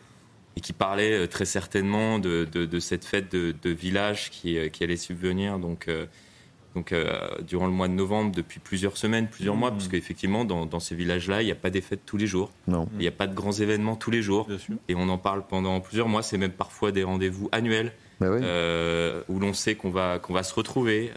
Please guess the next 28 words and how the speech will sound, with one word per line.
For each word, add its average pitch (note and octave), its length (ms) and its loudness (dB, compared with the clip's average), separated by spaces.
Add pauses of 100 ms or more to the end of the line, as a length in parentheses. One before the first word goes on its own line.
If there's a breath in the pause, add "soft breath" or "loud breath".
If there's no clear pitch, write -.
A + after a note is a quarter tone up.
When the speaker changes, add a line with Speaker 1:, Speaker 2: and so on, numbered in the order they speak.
Speaker 1:
euh, E2+ 300 -2
avec F2 200 0
ses - 100 0
copains. G#2+ 400 0
D'ailleurs, F#2 420 2
euh, E2 200 2
ça - 160 -2
a E2+ 40 2
été F#2 160 -2
dit A#2 160 -2
par - 140 -8
plusieurs, F#2 440 -2
euh, F2 200 0
Speaker 3:
Mhm. F2 120 2
Speaker 1:
témoignages. A2 440 0 (580 loud breath)
C'était - 260 -6
assez F2 200 0
bouleversant. G#2 680 -2
Thomas, F#2+ 300 0
il G#2 100 -2
connaissait E2+ 360 -4
quasiment F2 340 0
tout F#2 160 -2
le A2+ 60 4
monde A2 180 0
dans F2+ 100 -4
cette E2+ 200 -6
salle. - 180 -6